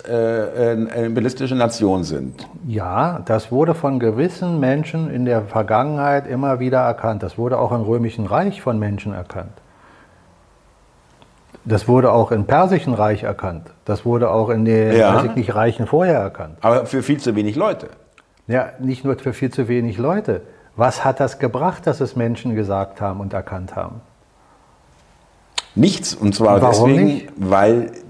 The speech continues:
Speaker 1: die Amerikaner die Medien
Speaker 2: Nein,
Speaker 1: und die
Speaker 2: wa-,
Speaker 1: Öffentlichkeit, äh,
Speaker 2: warum
Speaker 1: äh,
Speaker 2: nicht?
Speaker 1: kontrollieren konnten.
Speaker 2: Weil die Öffentlichkeit, wer ist denn die Öffentlichkeit? Das sind doch die Menschen, die in den jeweiligen Regionen
Speaker 1: Ja.
Speaker 2: leben. Na, weil es die nicht interessiert hat.
Speaker 1: Oder noch schlimmer, ja, okay.
Speaker 2: Nee,
Speaker 1: Ja?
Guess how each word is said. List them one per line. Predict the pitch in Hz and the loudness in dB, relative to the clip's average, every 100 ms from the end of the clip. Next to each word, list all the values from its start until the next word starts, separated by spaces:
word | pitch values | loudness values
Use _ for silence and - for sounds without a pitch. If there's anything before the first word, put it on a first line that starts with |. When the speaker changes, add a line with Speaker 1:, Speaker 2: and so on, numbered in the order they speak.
| 113 - | -10 0
Speaker 1:
die | 113 | 0
Amerikaner | 107 107 104 107 127 | 2 0 2 0 0
die | 113 113 | 0 0
Medien | 104 120 - - | 2 2 2 2
Speaker 2:
Nein, | |
Speaker 1:
und | 120 127 | 0 0
die | |
Speaker 2:
wa-, | 113 | 0
Speaker 1:
Öffentlichkeit, | 127 196 107 110 90 | 0 -4 -2 -2 -2
äh, | - | -2
Speaker 2:
warum | 101 110 | -2 0
Speaker 1:
äh, | 139 | -4
Speaker 2:
nicht? | 180 | -4
Speaker 1:
kontrollieren | 113 101 95 92 92 | -4 -4 -4 -6 -6
konnten. | 90 80 - - _ _ - | -10 -10 -16 -20 _ _ -6
Speaker 2:
Weil | 107 113 127 | 0 0 0
die | 127 135 | -4 -6
Öffentlichkeit, | 131 131 160 165 160 - 156 196 190 | -6 -6 -6 -6 -6 -4 -4 -4 -8
wer | 107 117 | -6 -4
ist | 127 - | -6 -4
denn | 165 | -6
die | 156 | -4
Öffentlichkeit? | 165 170 147 104 - 101 | -4 -4 -6 -6 -6 -4
Das | 104 107 | -4 -6
sind | 123 | -6
doch | 131 | -4
die | - 127 | -4 -4
Menschen, | 120 139 - 147 | -4 -4 -6 -6
die | 135 131 | -6 -4
in | 127 | -2
den | 123 113 | -2 -2
jeweiligen | 113 123 123 120 117 117 | -2 0 0 2 0 0
Regionen | 110 104 110 123 | 0 0 2 4
Speaker 1:
Ja. | 104 95 107 | 6 6 4
Speaker 2:
leben. | 104 - - - _ _ - - - | 2 -6 -18 -20 _ _ -20 -20 -2
Na, | 139 | 2
weil | 147 151 | 4 4
es | 151 | 2
die | 165 | 0
nicht | 160 160 | 0 0
interessiert | 156 156 156 196 214 - | -4 -4 -2 -4 -2 -2
hat. | 113 - - _ - | -2 -4 -20 _ 2
Speaker 1:
Oder | 139 175 185 - | 4 6 4 4
noch | 165 - | 4 4
schlimmer, | 123 92 90 | 4 4 4
ja, | 113 135 | 4 4
okay. | 170 - 117 60 - - - | 2 4 2 2 -8 -10 0
Speaker 2:
Nee, | 156 123 | 2 6
Speaker 1:
Ja? | 104 | 4